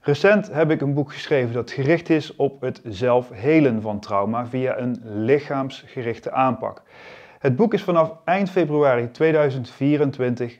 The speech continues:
verkrijgbaar via mijn website W W W punt marcuskriele punt N L. Ten vierde, ondersteuning van sociale netwerken.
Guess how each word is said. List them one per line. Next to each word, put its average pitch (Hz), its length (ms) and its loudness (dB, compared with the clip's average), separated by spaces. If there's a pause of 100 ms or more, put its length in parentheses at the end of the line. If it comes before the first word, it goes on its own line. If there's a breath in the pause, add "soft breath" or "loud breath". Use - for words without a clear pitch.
verkrijgbaar 120 800 0
via 117 260 -4
mijn 110 160 -6
website 120 500 -4 (180)
W 107 40 -10
W 143 260 2
W 120 320 0
punt 107 220 -10 (220)
marcuskriele 95 720 -10 (120)
punt 135 200 -2
N 160 140 2
L. 90 180 0 (1160 soft breath)
Ten 180 220 2
vierde, 156 580 4
ondersteuning 202 680 4
van 139 140 -2
sociale 143 500 -2
netwerken. 135 680 -2